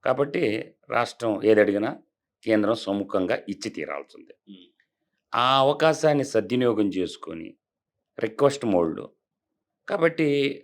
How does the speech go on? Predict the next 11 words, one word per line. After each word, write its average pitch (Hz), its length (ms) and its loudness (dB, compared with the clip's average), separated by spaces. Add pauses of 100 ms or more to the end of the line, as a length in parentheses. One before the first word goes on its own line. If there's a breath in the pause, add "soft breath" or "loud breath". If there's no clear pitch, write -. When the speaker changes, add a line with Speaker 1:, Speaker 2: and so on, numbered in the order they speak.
Speaker 1:
మన 117 260 4
మీద 151 380 6 (160)
కేంద్రం 135 280 4
ఆధారపడి 120 480 6
ఉంది 87 220 -4
కాబట్టి - 520 -16 (440)
మనం 123 200 2
ఏది 123 180 4
అడిగినా 131 280 2
ఇస్తారనేటువంటి 98 920 -4
నమ్మకం 90 480 -8